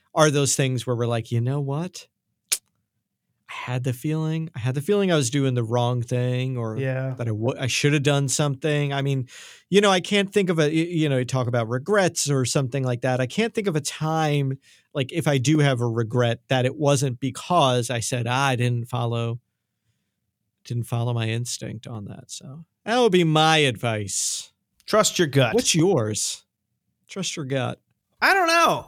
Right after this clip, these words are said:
Speaker 2: Uh, I have not, the, the best advice, uh, I,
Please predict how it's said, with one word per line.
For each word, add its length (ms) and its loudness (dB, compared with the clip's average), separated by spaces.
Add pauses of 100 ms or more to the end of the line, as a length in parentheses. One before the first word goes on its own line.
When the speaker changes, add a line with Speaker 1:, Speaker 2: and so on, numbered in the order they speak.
Speaker 2:
Uh, 540 6
I 320 4
have 180 0
not, 380 -2 (760)
the, 100 -6 (140)
the 60 -6
best 380 0
advice, 760 0 (160)
uh, 840 0 (260)
I, 100 0